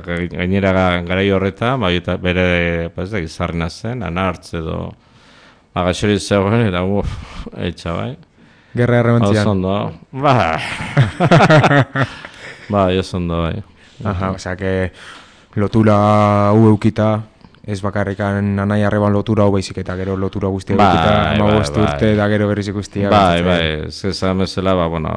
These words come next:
Speaker 1: bai, erbestean zegoenean ere, ba, bueno, ba, nuenean, bai, ja, astero edo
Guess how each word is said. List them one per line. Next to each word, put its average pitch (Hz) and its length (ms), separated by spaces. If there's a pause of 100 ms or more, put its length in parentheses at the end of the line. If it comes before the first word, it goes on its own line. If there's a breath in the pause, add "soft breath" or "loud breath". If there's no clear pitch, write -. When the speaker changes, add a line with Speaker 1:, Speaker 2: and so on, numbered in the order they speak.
Speaker 1:
bai, 80 180
erbestean 85 480
zegoenean 90 560
ere, 95 400
ba, 87 160
bueno, 80 280
ba, 76 760
nuenean, 92 720
bai, 85 180
ja, 85 460
astero 90 720
edo 90 580